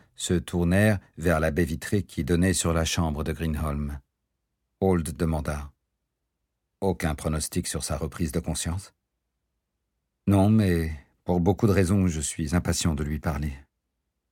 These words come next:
En désignant discrètement le garde du corps posté à la porte, Scott se pencha et ajouta en aparté : « Vous savez à qui il me fait penser, le gars que vous avez trouvé ?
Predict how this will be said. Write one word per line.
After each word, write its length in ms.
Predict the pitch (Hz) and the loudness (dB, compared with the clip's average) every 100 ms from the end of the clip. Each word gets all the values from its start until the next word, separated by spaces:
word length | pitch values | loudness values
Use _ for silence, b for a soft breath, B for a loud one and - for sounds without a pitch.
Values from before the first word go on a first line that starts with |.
| _ _ _ _ _ _ | _ _ _ _ _ _
En 100 | - | 0
désignant 460 | 85 92 92 101 104 | 2 2 4 4 4
discrètement 600 | 90 - - 80 110 117 | 2 -2 -2 0 4 4
le 120 | 85 | 4
garde 260 | 80 87 80 | 4 4 2
du 160 | 78 | -2
corps 260 | - 107 95 | -2 -2 -2
posté 360 | - 82 - 85 | -2 -4 -2 0
à 40 | |
la 100 | 80 | 0
porte, 380 | - 98 - - b b b b b - | 0 -4 -4 -18 b b b b b -16
Scott 320 | - 104 - | -2 0 0
se 100 | - | -6
pencha 580 | - 87 82 - 92 - _ | -2 -2 0 0 -2 -4 _
et 260 | 82 80 - | -4 -4 -6
ajouta 420 | - 85 82 87 78 | -6 -4 -4 -2 -2
en 120 | 73 | -2
aparté : « 520 | 73 73 - 76 67 _ _ _ _ _ _ _ _ _ | -4 -8 -6 -8 -8 _ _ _ _ _ _ _ _ _
Vous 60 | - | -12
savez 300 | - 78 95 | -8 -2 -2
à 80 | 73 | -2
qui 180 | - | -4
il 80 | 82 | -4
me 120 | 73 | -4
fait 160 | 69 87 | -4 -6
penser, 380 | - 71 - 92 | -6 -8 -4 -4
le 260 | 98 78 | -4 -6
gars 240 | 71 76 87 | -4 -4 -4
que 140 | - | -6
vous 180 | 69 76 | -8 -6
avez 160 | 69 71 | -6 -8
trouvé ? 440 | - 71 85 92 | -8 -6 -6 -6